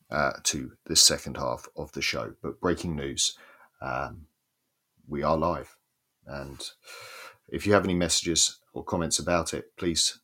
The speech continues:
do text them in, do message in, uh, either stories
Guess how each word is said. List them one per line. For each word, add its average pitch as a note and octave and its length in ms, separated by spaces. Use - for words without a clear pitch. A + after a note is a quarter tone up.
do G#2+ 100
text E2 300
them C#2 80
in, D2 100
do F2 100
message F2+ 360
in, A#1 220
uh, B1 420
either C#2+ 200
stories E2 680